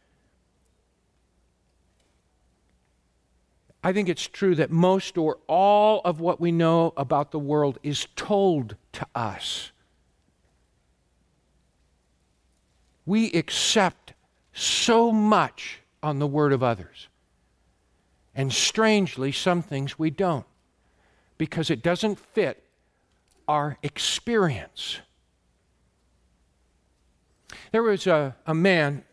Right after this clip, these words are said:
his Italian mother named him after the gospel writer Mark in the hopes that he would tell the gospel truth.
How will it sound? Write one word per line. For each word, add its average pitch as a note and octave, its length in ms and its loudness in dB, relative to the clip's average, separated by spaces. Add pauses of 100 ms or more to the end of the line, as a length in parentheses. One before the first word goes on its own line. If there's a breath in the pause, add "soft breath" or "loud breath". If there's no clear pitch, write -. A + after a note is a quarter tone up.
his E3+ 180 -2
Italian F#3 580 2
mother F3 320 4
named F3+ 320 4
him F3 220 2
after F3 260 0
the D3+ 80 -6
gospel E3+ 460 0
writer D#3+ 280 2
Mark E3+ 380 4
in D3+ 80 -6
the D3 60 -4
hopes E3+ 400 0
that D#3+ 180 -2
he G3 320 2
would D#3+ 260 2 (360 loud breath)
tell A#3+ 400 4
the F#3+ 120 2
gospel F#3 560 0
truth. D#3 540 -2